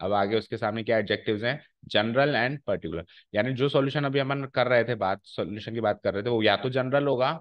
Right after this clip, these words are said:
या फिर पर्टिकुलर होगा, या तो जनरल होगा या फिर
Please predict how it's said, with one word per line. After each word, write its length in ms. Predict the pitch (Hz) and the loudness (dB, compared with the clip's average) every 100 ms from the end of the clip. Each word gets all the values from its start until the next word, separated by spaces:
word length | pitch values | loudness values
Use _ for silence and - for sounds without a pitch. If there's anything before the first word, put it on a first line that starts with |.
| - _ _ | -12 _ _
या 300 | 95 95 110 | -4 0 0
फिर 340 | 120 156 180 160 _ _ | 2 2 0 -6 _ _
पर्टिकुलर 480 | 101 95 90 85 78 | -2 -2 -4 -4 -4
होगा, 200 | 73 78 | -4 -8
या 160 | 87 95 | -4 -2
तो 120 | 120 | -2
जनरल 340 | 113 117 135 135 | -2 0 0 0
होगा 180 | 131 | 2
या 140 | 131 123 | 4 2
फिर 300 | - 151 | 2 0